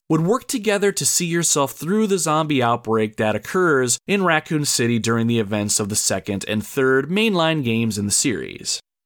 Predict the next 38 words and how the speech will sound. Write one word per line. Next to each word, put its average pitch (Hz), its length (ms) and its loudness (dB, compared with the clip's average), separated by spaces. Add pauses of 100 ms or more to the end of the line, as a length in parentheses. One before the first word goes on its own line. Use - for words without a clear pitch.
(560)
But 220 120 0
it's - 180 0
not 269 240 2
just 233 320 0
a 190 60 0
tale 160 420 2
of 131 100 0
survival. 90 840 -4 (460)
You're 254 200 4
playing 196 540 0
as 135 200 0
the 135 100 0
bad 123 480 2
guys, 90 640 -4
and 147 160 2
your 208 140 6
mission 175 360 2
is 147 140 0
to - 80 -2
try 143 380 0
and 147 160 0
help 123 240 0
Umbrella 127 520 2
cover 170 400 0
up 156 100 -2
their 127 180 2
involvement 135 720 0
in 107 100 0
the 98 140 -2
outbreak. - 720 -4 (460)
I 180 100 2
mean, 196 340 2 (140)
stop 240 500 2
and 143 240 -2
let 214 280 0
that 185 160 0
sink 151 340 0
in. 123 400 -2